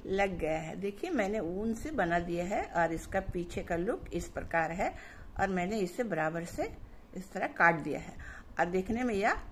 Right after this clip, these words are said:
बहुत ही खूबसूरत लग रहा है। अब हमें क्या करना है, इसका final touch देना है और वो क्या है, इसकी आँख, नाक, मुंह बनाना है।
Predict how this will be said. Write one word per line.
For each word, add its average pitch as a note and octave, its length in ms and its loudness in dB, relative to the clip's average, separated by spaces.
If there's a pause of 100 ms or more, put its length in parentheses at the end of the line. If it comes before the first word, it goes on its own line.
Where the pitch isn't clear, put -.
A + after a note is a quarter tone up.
बहुत F#3+ 400 2
ही F#4 100 4 (380)
खूबसूरत A3 540 4
लग D#3+ 200 4
रहा C#3 140 2
है। E3+ 180 -6 (400)
अब B3 140 12
हमें B3+ 340 2
क्या G#3 160 4
करना G3 340 0
है, C4 200 0
इसका G#3 320 0
final B3 540 0
touch A3 240 0
देना E3+ 320 2
है G3+ 220 2 (360)
और G3+ 140 8
वो A3+ 180 8
क्या A#3+ 240 4
है, C4 220 4
इसकी - 360 -2 (140)
आँख, B3+ 320 10
नाक, G#3+ 340 8
मुंह G#3 280 4
बनाना D3+ 380 6
है। - 180 -6